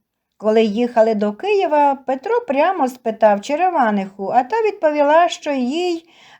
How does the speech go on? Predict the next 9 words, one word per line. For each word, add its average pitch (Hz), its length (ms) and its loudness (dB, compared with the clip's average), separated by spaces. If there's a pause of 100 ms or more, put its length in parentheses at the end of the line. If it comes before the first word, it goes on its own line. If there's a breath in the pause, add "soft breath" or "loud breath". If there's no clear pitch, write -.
(200)
коли 311 280 4
вона 302 340 0
ще 302 240 -4
ходила 294 500 0
вагітна 262 640 0
Лесею, 285 600 -2
приснився 262 640 -2
дивний 240 460 0
сон, 202 580 -2